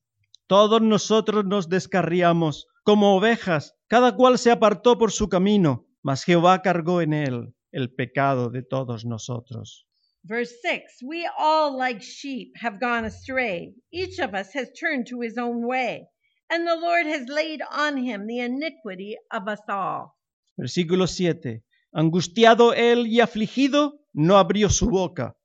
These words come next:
Speaker 1: Como cordero fue llevado al matadero, y como oveja delante de sus trasquiladores,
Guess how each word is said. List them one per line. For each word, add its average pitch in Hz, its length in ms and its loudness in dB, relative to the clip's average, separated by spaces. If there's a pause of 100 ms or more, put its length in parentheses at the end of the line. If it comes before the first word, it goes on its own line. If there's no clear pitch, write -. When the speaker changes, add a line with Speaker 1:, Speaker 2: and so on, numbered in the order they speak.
(100)
Speaker 1:
Como 160 280 0
cordero 165 500 2
fue 208 240 0
llevado 208 420 2
al 208 120 2
matadero, 202 760 0 (100)
y 180 140 -6
como 196 340 4
oveja 202 380 0
delante 175 460 0
de 156 100 -4
sus 156 240 -6
trasquiladores, 131 1120 -4